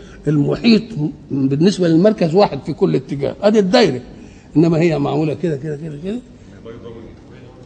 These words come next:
ش-، تقريبًا شكل البيضاء. آه. هذه الآية تعضدها آية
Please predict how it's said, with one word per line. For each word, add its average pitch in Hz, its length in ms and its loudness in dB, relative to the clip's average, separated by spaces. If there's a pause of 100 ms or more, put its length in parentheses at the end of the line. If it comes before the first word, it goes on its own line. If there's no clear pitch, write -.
(220)
ش-، - 200 -18 (440)
تقريبًا 233 520 4
شكل - 280 -6
البيضاء. - 380 -14 (1080)
آه. 110 140 -12 (1800)
هذه 254 400 4
الآية 202 460 0 (4000)
تعضدها 170 1200 0
آية 196 200 -2